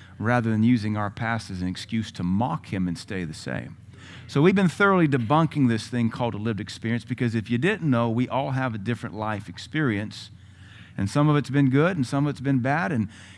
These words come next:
you know, what's good we keep and what's bad we flush. And we have to, as Christians, be wise enough to judge everything, even mama,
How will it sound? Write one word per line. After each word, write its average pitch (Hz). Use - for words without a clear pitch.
you 120
know, 143
what's 139
good 165
we 131
keep 180
and 123
what's 120
bad 135
we 131
flush. 101
And 139
we 143
have 185
to, 131
as 131
Christians, 131
be 127
wise 131
enough 123
to 120
judge 131
everything, 117
even 131
mama, 101